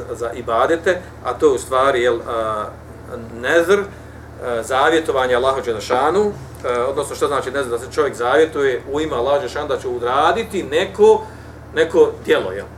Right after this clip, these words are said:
Pa imamo, znači, da uradi neko, e, neko dobro djelo, poslušnost Allahu Đelešanu, a ima, e, može se čovjek zavjetuje da uradi i da uradi nešto što je griha prema Allahu Đelešanu. Pa zato poslanik sa, sa, jel, u vjerodostojnim hadisima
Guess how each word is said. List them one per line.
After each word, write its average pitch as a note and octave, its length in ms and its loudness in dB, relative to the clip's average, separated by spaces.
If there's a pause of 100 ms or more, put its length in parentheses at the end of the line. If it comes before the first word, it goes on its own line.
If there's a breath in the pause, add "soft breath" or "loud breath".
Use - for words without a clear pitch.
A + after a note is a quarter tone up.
(1040)
Pa C#3 100 0
imamo, D#3 220 4
znači, B2+ 240 -4
da B2+ 120 4
uradi C3+ 320 4
neko, C3 240 -4
e, A2 360 -6
neko B2 200 -6
dobro C#3+ 340 4
djelo, E3 280 6
poslušnost D#3 500 -4
Allahu E3 180 4
Đelešanu, F3 480 0 (380 loud breath)
a C3+ 100 0
ima, D#3 180 2
e, C3 500 0 (120)
može D3+ 160 2
se - 120 -8
čovjek E3+ 180 6
zavjetuje E3 420 6
da E3+ 80 8
uradi F3+ 380 4
i G#3+ 160 -4 (560)
da A#2+ 60 0
uradi C#3+ 320 2
nešto D3 220 -6
što C#3+ 120 0
je D3 120 4
griha D#3 340 -2
prema C3+ 180 -2
Allahu B2+ 200 2
Đelešanu. G#2+ 420 -6 (120)
Pa C3 120 -2
zato D#3 220 0
poslanik D#3 300 -2
sa, D3 120 -6
sa, D#3+ 60 -4
jel, D3 400 -2
u - 20 0
vjerodostojnim D3 440 2
hadisima C#3 340 -6